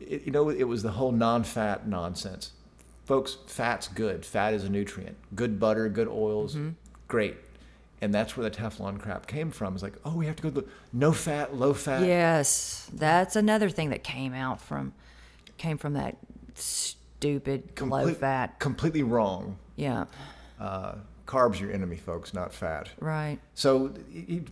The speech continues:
Speaker 1: d-, just give some thought about what you're cooking, how you're storing things. If you're gonna store in, it's better to store in glass.
Speaker 2: Mm-hmm.
Speaker 1: If you're gonna store in plastic, make sure it's cooled before you do it.
Speaker 2: Right.
Speaker 1: So if you put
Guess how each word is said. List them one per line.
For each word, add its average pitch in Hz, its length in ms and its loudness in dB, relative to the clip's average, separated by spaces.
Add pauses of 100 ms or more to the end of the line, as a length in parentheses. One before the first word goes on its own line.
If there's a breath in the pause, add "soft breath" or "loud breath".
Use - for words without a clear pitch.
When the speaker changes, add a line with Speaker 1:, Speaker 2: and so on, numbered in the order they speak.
(180)
Speaker 1:
d-, 175 120 4
just 175 240 -2
give 196 140 2
some 160 160 -2
thought 127 220 2
about 110 300 2
what 123 180 0
you're 131 100 -2
cooking, 113 560 -2 (100)
how 110 200 -4
you're 123 160 0
storing 110 420 0
things. 107 380 -2 (200 loud breath)
If 127 160 -4
you're 151 80 2
gonna 151 140 4
store 156 340 0
in, 143 160 0 (100)
it's 120 120 -8
better 151 220 2
to - 80 -4
store 113 280 0
in 110 120 2
glass. 101 560 -2 (120)
Speaker 2:
Mm-hmm. 175 280 -2
Speaker 1:
If 98 80 -6
you're 123 60 -2
gonna 110 120 0
store 156 220 2
in 160 80 0
plastic, 104 400 -2
make 113 160 -4
sure 120 180 -6
it's 110 100 -6
cooled 110 480 -4
before 104 360 -4
you 107 120 0
do 135 180 2
it. - 200 -10
Speaker 2:
Right. 156 360 -2
Speaker 1:
So 110 140 -6
if 110 100 -6
you 131 100 -2
put 123 320 -2